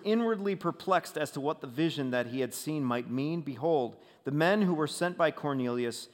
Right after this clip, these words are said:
having made inquiry for Simon's house, stood at the gate and called out to ask whether Simon, who was called Peter, was lodging there. And while Peter was pondering the vision, the Spirit said to him, "Behold,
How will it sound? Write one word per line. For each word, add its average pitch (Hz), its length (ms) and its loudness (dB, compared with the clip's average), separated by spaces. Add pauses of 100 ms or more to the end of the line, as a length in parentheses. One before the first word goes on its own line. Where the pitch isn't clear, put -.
(140)
having 190 280 2
made 185 200 2
inquiry 170 640 2
for 135 160 -8
Simon's 147 460 -2
house, 139 340 2 (160)
stood 170 320 0
at 156 120 -2
the 143 60 -4
gate 127 400 -2 (720)
and 151 100 -4
called 196 320 4
out 196 180 8
to 185 120 -2
ask 165 320 2
whether 156 240 2
Simon, 175 460 2
who 160 80 2
was 151 140 -2
called 160 340 0
Peter, 170 320 -2
was 127 180 -4
lodging 123 440 -2
there. 101 260 -8 (520)
And 165 140 2
while 165 80 8
Peter 170 260 -2
was 196 140 2
pondering 196 560 2
the 156 80 2
vision, 131 560 0 (320)
the 139 60 -10
Spirit 170 340 0
said 160 220 2
to 156 80 -2
him, 139 180 -2
"Behold, 117 480 -4